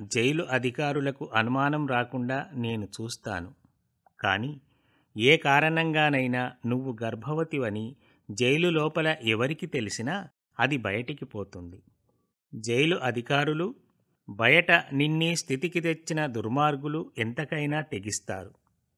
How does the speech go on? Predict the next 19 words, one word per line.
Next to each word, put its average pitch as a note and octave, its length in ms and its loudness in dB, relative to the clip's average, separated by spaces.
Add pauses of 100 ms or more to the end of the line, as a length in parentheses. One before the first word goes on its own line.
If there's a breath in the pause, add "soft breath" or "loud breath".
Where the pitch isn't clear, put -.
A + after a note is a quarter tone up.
(320)
నీ A#2+ 280 -4
గర్భం A#2 480 -6 (380)
వాళ్ళ A#2 320 4
పాలిటి B2+ 480 -4
శత్రువుగా C3 720 -6
పరిగణిస్తారు. G#2+ 880 -8 (640)
దాన్ని C3 360 4
నాశనం B2+ 600 -2
చేసి B2 440 -4 (520)
సాక్ష్యాన్ని E3 800 2
సమాధి C#3+ 560 0 (100)
చేయాలని C3+ 540 -2 (120)
చూస్తారు. G2+ 480 -12 (880)
అవసరమైతే D3 720 2
నీ C#3+ 180 4
ప్రాణం C3+ 440 0
తీయడానికి C#3 720 0
కూడా B2 340 -6
వెనకాడరు. G#2 680 -6